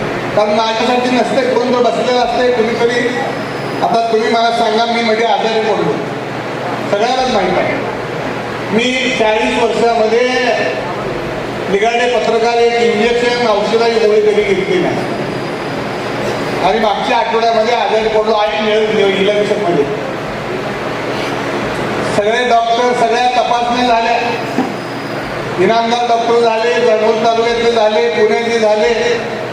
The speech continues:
आणि सगळ्यांनी सांगितलं, "तुम्हाला या दोनच गोष्टींची गरज आहे, सहा तासाची झोप आणि आठ तास मोबाईल बंद." आता मी काय करायला पाहिजे तेवढं तुम्हीच सांगा.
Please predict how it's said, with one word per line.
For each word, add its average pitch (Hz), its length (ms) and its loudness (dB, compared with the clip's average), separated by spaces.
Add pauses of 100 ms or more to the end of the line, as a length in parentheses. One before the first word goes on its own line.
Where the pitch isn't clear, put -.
(600)
आणि 214 160 2
सगळ्यांनी 233 540 0
सांगितलं, 226 600 0
"तुम्हाला 240 240 2
या 240 120 0
दोनच 247 440 2
गोष्टींची 233 420 0
गरज 214 320 2
आहे, 165 300 0 (1120)
सहा 214 220 2
तासाची 226 600 0
झोप 247 560 2 (1080)
आणि 214 160 0
आठ 233 440 0
तास 240 300 0
मोबाईल 208 400 2
बंद." 214 320 0 (1800)
आता 190 200 2
मी 226 120 0
काय 226 440 0
करायला 233 240 2
पाहिजे 226 360 2
तेवढं 220 300 2
तुम्हीच 208 260 2
सांगा. 160 240 0